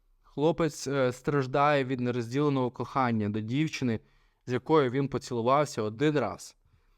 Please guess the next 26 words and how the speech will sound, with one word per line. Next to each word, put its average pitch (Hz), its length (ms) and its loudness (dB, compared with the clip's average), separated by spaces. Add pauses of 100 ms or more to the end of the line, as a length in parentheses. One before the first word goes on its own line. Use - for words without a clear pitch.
(160)
І 131 100 0
вже 160 220 4
пройшло 165 420 2
півроку, 143 680 0 (200)
а 127 80 -6
то 165 200 0
й 147 100 2
рік. 143 360 -2
Я 123 100 2
вже 127 140 -4
не 139 80 -2
зрозумів, 135 240 -4
це, 139 420 -2
е, 113 40 0
півроку 160 560 2
пройшло 147 320 -2
з - 60 -8
того 147 240 0
моменту, 139 460 0
як 131 200 2
він 135 180 0
на 131 100 0
концерті 135 520 0
хотів 127 260 -4
записку 123 440 -2
передати. 101 560 -2